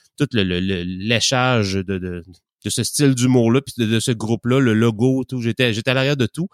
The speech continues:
Puis finalement, j'ai décidé de le garder encore une fois pour mon podcast. Puis, euh,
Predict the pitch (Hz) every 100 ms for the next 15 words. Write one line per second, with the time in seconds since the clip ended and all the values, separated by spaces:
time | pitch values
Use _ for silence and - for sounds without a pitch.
0 | - - _ - 123 120 156 147 113 110
1 | 139 135 110 107 104 101 131 110 107 117
2 | 110 98 135 - 104 104 98 - - 113
3 | 127 - 101 95 90